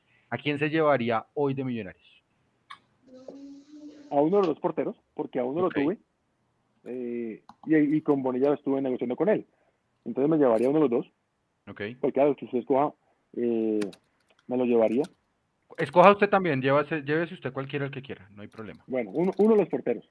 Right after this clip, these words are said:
Speaker 1: <laughs>
Speaker 2: Y, <laughs> y a mí personalmente me, ah, no, pues ya, ya se, ya se fue, es verdad.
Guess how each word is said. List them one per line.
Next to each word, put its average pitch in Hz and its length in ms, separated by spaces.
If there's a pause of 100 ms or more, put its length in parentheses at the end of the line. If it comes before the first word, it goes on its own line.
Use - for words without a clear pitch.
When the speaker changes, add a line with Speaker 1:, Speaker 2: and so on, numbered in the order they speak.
(300)
Speaker 1:
<laughs> 240 540
Speaker 2:
Y, 151 340 (1300)
<laughs> - 0
y 147 1300 (1120)
a 131 100
mí 196 260
personalmente 156 680 (680)
me, 123 840
ah, 139 120
no, 135 80
pues 117 120
ya, 123 140
ya 120 140
se, 127 180
ya 123 100
se 120 120
fue, 123 160
es - 100
verdad. 104 300